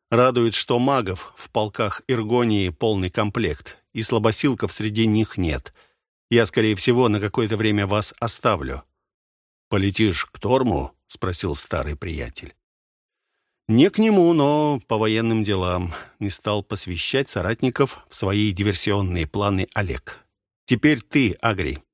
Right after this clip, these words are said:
Рассказывай, что нам на данный момент известно о противнике». Молодой генерал извлёк из сумки карту,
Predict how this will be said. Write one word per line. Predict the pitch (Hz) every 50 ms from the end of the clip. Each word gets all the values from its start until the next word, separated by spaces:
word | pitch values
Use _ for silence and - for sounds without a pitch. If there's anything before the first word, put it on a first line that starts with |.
| _ _ _ _ _ _ _ _ _ _ _ -
Рассказывай, | 120 135 180 - - - 185 170 156 139 139 131 139 135 110
что | - - - - 147 143 143
нам | 131 131 131 123 120 107 95 107
на | 120 120
данный | 120 120 120 117 117 117
момент | 110 110 110 113 113 120 120 117 107 - -
известно | 117 104 104 104 110 107 - - 107 104 -
о | - 117
противнике». | 104 117 107 95 - - 104 92 95 92 92 87 - - 90 82 76 - _ _ _ _ _ _ _ _ _ _ -
Молодой | 92 90 82 80 92 143 190
генерал | 185 160 175 160 147 135 143 156 160 135
извлёк | 143 127 107 113 107 113 127 151 - - -
из | - -
сумки | - - 143 139 113 - 110
карту, | 92 - - 113 117 120 120 117 - - 135 127 127 120 101